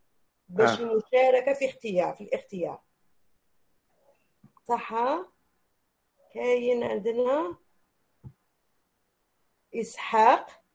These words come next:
Speaker 1: يقول: "ما هي المدرسة العليا للتجارة؟" أه، ولكن خلوها شوية في الأخير هذا السؤال. ما هي المدرسة العليا للتجارة؟ أستاذ، آه، عزاوي، نعطيك السؤال واحد آخر،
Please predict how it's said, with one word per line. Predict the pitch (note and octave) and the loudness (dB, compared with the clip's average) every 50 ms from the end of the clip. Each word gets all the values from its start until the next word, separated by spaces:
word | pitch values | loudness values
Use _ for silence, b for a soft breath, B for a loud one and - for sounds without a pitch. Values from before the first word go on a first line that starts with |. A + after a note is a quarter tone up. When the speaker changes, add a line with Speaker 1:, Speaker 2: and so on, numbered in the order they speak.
| _ _ _ _ _ _ _ _ _ _ _ _ _ _ _ _ _ _ _ - | _ _ _ _ _ _ _ _ _ _ _ _ _ _ _ _ _ _ _ 0
Speaker 1:
يقول: | B3 B3 B3 B3 C4+ C4+ C4 C#4 | 0 2 4 6 6 6 6 6
"ما | D4+ D4 | 4 6
هي | C#4 C#4 C#4 C4+ | 6 8 8 8
المدرسة | C4 C4+ C4 C4+ C4 B3+ B3+ C4+ | 8 8 6 6 6 4 4 4
العليا | B3 A#3+ B3 B3+ C#4+ D4 | 6 6 6 6 4 2
للتجارة؟" | D4 - - B3+ G#3+ F#3 G3+ F#3 E3 D#3 D3+ - - _ _ _ _ _ _ _ _ _ _ _ _ _ _ _ _ _ _ _ _ _ _ _ _ _ _ _ _ _ _ _ _ _ _ _ _ - | 2 0 -6 -6 -2 0 2 2 2 0 -4 -8 -12 _ _ _ _ _ _ _ _ _ _ _ _ _ _ _ _ _ _ _ _ _ _ _ _ _ _ _ _ _ _ _ _ _ _ _ _ 2
أه، | - - - - | 6 8 8 10
ولكن | - C4 C#4+ D4+ D4 D4+ C#4 | 12 12 12 12 12 6 4
خلوها | - - C#4+ C#4 D4 C#4+ C#4+ C#4 | 2 2 4 4 6 6 6 6
شوية | C#4 - C#4 C#4+ C#4+ | 4 2 -2 -2 -2
في | C#4+ - | -2 -2
الأخير | C#4+ - C4 C#4 C4+ C#4 C4+ B3+ | -2 0 0 0 2 0 -2 -2
هذا | C4 C4 | -2 -2
السؤال. | B3+ - - C#4 - - E4+ C#4+ - b b b b b - | -4 -6 -6 -4 -2 0 0 -2 -2 b b b b b 4
ما | C4+ | 6
هي | C4+ C#4+ C#4 | 6 6 6
المدرسة | C#4 C#4 B3+ C4+ C4 B3+ C4+ C4 | 4 4 4 4 4 4 2 0
العليا | B3 B3 A#3+ B3 B3+ | 0 0 2 4 2
للتجارة؟ | B3 B3 A#3+ A#3+ G3+ C4+ C#4 D4 D4 | 2 0 -4 -4 -2 0 0 0 -2
أستاذ، | - - - C4+ B3+ G#3+ G#3+ A#3 | -4 -4 0 0 0 0 2 0
آه، | B3+ A#3+ A#3+ A#3 A#3 A3+ A3 G#3+ G3 - _ _ _ _ _ - | 0 0 0 -2 -4 -4 -6 -8 -10 -12 _ _ _ _ _ -8
عزاوي، | A#3+ A#3+ B3 A3+ A#3+ G#3 A#3+ D4 C#4+ C#4 | -4 -2 -2 -2 0 2 2 2 4 4
نعطيك | C4 B3+ B3+ C4+ C4+ - | 2 2 0 -2 -6 -4
السؤال | C4+ B3 - - - - C4 - G#3+ A#3 | -6 -6 -6 -6 -8 -6 -4 -4 -4 -4
واحد | A3+ A3+ - - | -4 -6 -4 -2
آخر، | A#3+ A#3+ A#3+ - E4 G4 | -2 -2 0 -2 -4 -6